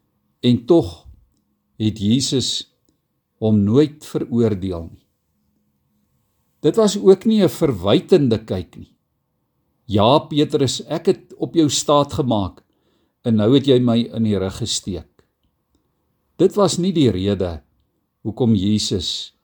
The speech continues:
na Petrus gekyk het nie. Dalk wou Jesus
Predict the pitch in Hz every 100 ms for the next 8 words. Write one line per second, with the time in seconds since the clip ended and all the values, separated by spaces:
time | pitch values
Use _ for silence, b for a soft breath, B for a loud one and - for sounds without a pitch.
0 | _ _ _ _ 113 104 - 113 110 101
1 | 98 - - 98 90 90 - - _ _
2 | _ _ _ _ _ _ b b b b
3 | b 202 226 226 165 151 190 - 160